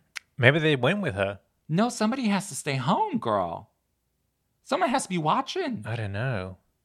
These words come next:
Speaker 1: Yeah, who was in the house?
Speaker 2: Yeah.
Speaker 1: Nobody was home?
Speaker 2: Oh my, I don't know. They won't, they didn't really give much information because it's an ongoing investigation.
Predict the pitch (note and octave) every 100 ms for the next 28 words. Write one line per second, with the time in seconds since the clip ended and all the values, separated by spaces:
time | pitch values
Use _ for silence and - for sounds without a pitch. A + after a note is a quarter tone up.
0 | _ _ C#3+ F#3 C#3+ G#3 A#3 F#3+ E3+ F#3
1 | E3 - - D3+ A3+ C4+ F3 - - A#2+
2 | D3+ E3 D#3 C#3+ C#3+ F#3+ F3 G3+ - D#2+
3 | F#2 G2 F3 G3+ - A#2+ D3+ E3+ - D#3
4 | G3 D#3 C3+ D#3+ C3+ C#3 B2+ B2+ - B2
5 | A2 G#2+ B2 A#2 G#2 G#2+ G2+ - G2 F#2+
6 | F#2+ G2+ G2 F#2 F2+ F2+ - F2 D#2+ D#2+
7 | - D3 E3+